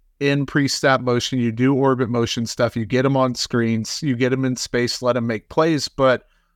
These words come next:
there was that play Sunday, and it might have been our group chat, where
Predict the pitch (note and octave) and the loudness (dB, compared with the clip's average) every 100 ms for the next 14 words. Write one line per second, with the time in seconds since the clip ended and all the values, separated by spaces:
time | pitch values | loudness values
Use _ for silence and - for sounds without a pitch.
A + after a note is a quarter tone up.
0 | _ - F3 E3 D#3 E3 D3 D3 - C3 | _ 0 2 4 2 2 0 0 0 0
1 | C#3 B2+ A#2+ A#2+ C3 C3+ C3 B2+ A#2 A2 | 2 0 0 0 0 2 0 0 -2 -4
2 | B2 - - A#2 A2+ - _ _ _ _ | -8 -6 -2 0 0 -6 _ _ _ _
3 | E3+ F3+ | 2 2